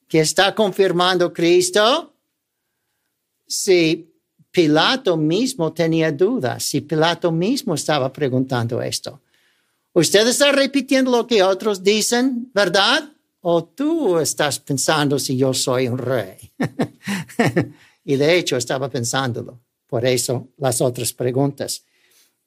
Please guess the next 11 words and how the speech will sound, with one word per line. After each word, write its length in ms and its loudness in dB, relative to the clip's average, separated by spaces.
Versículo 500 2
treinta 340 2
y 60 2
cinco 640 2
y 80 0
treinta 560 2
y 200 4
seis. 720 0
¿Listos? 500 2
¿Quiere 240 2
leer? 400 2